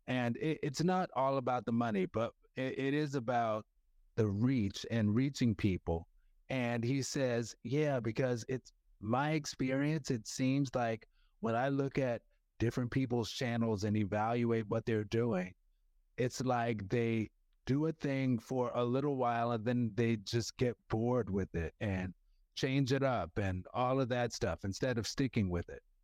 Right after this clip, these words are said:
So that's sort of alludes to what I was saying about how it's episode two hundred forty-nine slash A one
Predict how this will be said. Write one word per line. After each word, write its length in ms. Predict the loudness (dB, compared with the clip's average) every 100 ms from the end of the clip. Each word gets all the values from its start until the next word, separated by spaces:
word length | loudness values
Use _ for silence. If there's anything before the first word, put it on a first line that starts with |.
| _
So 420 | -6 -2 0 2
that's 540 | 2 2 0 -2 -14 -18 _ _ _ _
sort 320 | -8 -2 0 2
of 220 | 0 -2 -4
alludes 880 | -2 0 0 0 0 0 -2 -4
to 500 | -6 -2 0 0 -4 -10 _ _ _ _ _ -4
what 220 | 0 2
I 200 | 2 2
was 220 | 0 0
saying 560 | 0 0 0 0 2 0
about 640 | -2 -2 0 0 0 -2 -6 _ -8
how 340 | -6 -2 0
it's 260 | 0 -2 -4
episode 800 | -4 -2 -2 0 2 2 0 -2 -8 _ _ _ _
two 200 | -2 0
hundred 280 | 0 0 -2
forty-nine 1040 | 0 0 2 4 2 0 -2 0 0 0
slash 800 | -2 -2 0 2 2 0 -2 -6 -14 _ _ _
A 760 | -2 0 2 2 2 2 0 -4 _ _ -12
one 640 | -6 -2 0 0 -2 -6